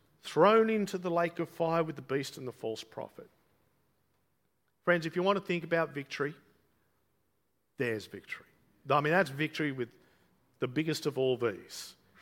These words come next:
Because at last the enemy from humanity's very first days, the enemy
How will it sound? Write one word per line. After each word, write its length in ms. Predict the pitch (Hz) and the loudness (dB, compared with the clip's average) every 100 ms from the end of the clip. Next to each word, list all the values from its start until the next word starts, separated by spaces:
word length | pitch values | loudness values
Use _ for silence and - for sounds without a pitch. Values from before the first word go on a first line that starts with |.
| - _ _ _ _ | -20 _ _ _ _
Because 260 | 180 180 165 | 2 4 6
at 80 | 185 | 8
last 440 | 165 175 180 - | 10 10 8 2
the 140 | 175 | -4
enemy 540 | 170 185 180 180 175 180 - _ _ _ _ | 2 2 2 0 0 -4 -16 _ _ _ _
from 200 | - 160 | -2 0
humanity's 560 | 160 170 165 160 160 135 | 2 2 4 2 2 -2
very 480 | 117 160 208 214 196 | 0 4 8 8 6
first 540 | - 196 190 - - | 0 2 2 0 0
days, 400 | 165 143 110 101 | 2 2 -2 -6
the 180 | 160 165 | 0 2
enemy 520 | 190 196 180 175 | 2 2 2 0